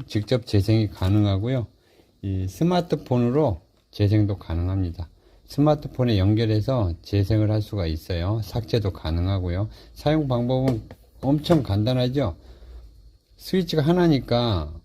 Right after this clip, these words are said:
오른쪽으로 밀기만 하면 녹음이 시작이 돼요. 끌 때도 왼쪽으로 밀기만 하면 꺼져요.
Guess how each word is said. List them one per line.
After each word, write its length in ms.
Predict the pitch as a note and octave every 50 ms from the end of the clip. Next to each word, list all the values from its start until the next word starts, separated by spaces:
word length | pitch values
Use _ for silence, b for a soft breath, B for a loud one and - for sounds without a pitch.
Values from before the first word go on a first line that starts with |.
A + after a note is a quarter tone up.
| _ _ -
오른쪽으로 420 | G#2+ A#2 C#3 D3+ D3 D#3 D3+ C#3
밀기만 480 | A#2 A#2 B2+ C#3 D3 D#3 D#3 D3+ C#3+ C3+
하면 360 | B2+ A#2+ A2+ G#2+ G2+ F2 E2+
녹음이 320 | F#2+ A2 A#2 B2+ C3 A#2+ A2
시작이 420 | - C3+ C3+ C#3+ B2+ A2+ G#2 E2+
돼요. 280 | - E2 D2 C#2 C#2 - - - - - - - - -
끌 180 | - - E3+ E3
때도 420 | E3 E3 D3+ C3 C#3 C3 A2 E2
왼쪽으로 440 | D#2 F#2+ A#2 B2 B2 - B2+ A#2 G#2+
밀기만 480 | F#2+ G#2 A#2 A#2+ A#2+ B2+ A#2+ A#2 A2+ G#2+
하면 240 | G2+ G2 F#2+ F#2 -
꺼져요. 460 | C3 C3 A#2+ G#2+ F2 D2 C#2 C#2